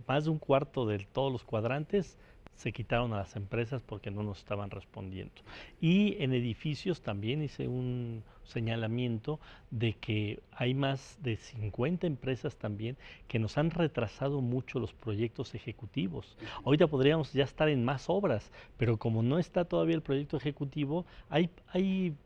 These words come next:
Speaker 1: proyectistas que llevan más de un año haciendo un proyecto ejecutivo. Entonces, hago un llamado a los profesionistas del ramo a que agilicen sus procesos, porque también eso nos está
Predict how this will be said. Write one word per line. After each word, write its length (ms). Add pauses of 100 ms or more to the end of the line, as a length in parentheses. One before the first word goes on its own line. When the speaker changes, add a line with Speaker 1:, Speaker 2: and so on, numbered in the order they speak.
(120)
Speaker 1:
proyectistas 720
que 140
llevan 300
más 260
de 140
un 260
año 340
haciendo 300
un 80
proyecto 340
ejecutivo. 560 (280)
Entonces, 320
hago 260
un 140
llamado 560
a 40
los 160
profesionistas 1040
del 160
ramo 400 (320)
a 160
que 360
agilicen 720
sus 200
procesos, 640
porque 300
también 380
eso 240
nos 200
está 380